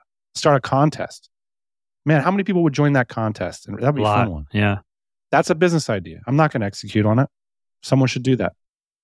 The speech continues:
Speaker 1: Zero to five hundred K, let's race.
Speaker 2: Yeah. So what is zero to five hundred? For me, it, there's a couple things. It's, like, arbitrage, good ideas, testing.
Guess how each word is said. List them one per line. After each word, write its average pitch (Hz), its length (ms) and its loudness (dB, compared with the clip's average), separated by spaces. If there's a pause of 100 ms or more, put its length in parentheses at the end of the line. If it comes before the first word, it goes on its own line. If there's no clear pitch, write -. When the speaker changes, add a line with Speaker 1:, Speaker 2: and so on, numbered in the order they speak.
(280)
Speaker 1:
Zero 156 200 2
to 170 80 0
five 160 240 2
hundred 139 180 0
K, 113 160 -2
let's 104 220 -6
race. 107 260 0
Speaker 2:
Yeah. 104 160 2 (1200)
So 190 180 2
what 170 160 2
is 170 100 2
zero 143 160 4
to 117 80 0
five 104 240 2
hundred? 101 320 -6 (200)
For 135 140 2
me, 139 180 6
it, 139 100 0 (300)
there's 110 180 0
a 120 60 0
couple 117 200 0
things. - 460 -8
It's, 120 160 -2
like, 113 220 0
arbitrage, 123 800 0 (840)
good 123 120 2
ideas, 117 920 0 (520)
testing. 120 760 -2